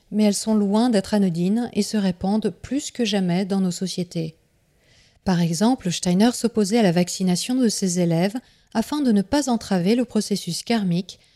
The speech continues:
suivant lequel la maladie est un moyen de rédemption de nos péchés passés. L'anthroposophie a été à l'origine d'épidémies de rougeole en Allemagne en deux mille huit et en France en deux mille quinze.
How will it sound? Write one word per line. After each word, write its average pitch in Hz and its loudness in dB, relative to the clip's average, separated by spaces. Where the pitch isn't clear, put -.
suivant 185 0
lequel 180 2
la 170 2
maladie 196 2
est 254 -4
un 196 0
moyen 190 0
de 226 0
rédemption 196 0
de 208 0
nos 175 0
péchés 190 0
passés. 170 -4
L'anthroposophie 185 0
a 196 6
été 175 0
à 160 2
l'origine 175 0
d'épidémies 185 0
de 180 0
rougeole 170 0
en 254 0
Allemagne 180 2
en 269 0
deux 247 2
mille 180 2
huit 180 -4
et 277 2
en 220 4
France 170 -4
en 226 0
deux 190 2
mille 175 0
quinze. 165 -6